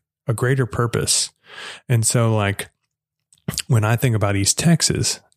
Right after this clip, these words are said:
and the whole, you know, my blog post is, or my blog is, Substack's called Local Leadership. So, like, focusing on the local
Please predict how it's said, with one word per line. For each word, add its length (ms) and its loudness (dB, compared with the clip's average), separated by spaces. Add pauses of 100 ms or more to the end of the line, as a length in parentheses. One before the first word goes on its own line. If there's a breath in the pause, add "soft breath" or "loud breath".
(160)
and 260 2
the 200 0
whole, 440 -2 (840 loud breath)
you 160 2
know, 80 0
my 160 0
blog 300 0
post 220 0
is, 220 -4
or 180 2
my 160 2
blog 360 0
is, 220 -4
Substack's 720 2
called 260 0
Local 400 2
Leadership. 680 0
So, 220 0
like, 240 0
focusing 580 0
on 140 4
the 60 2
local 640 0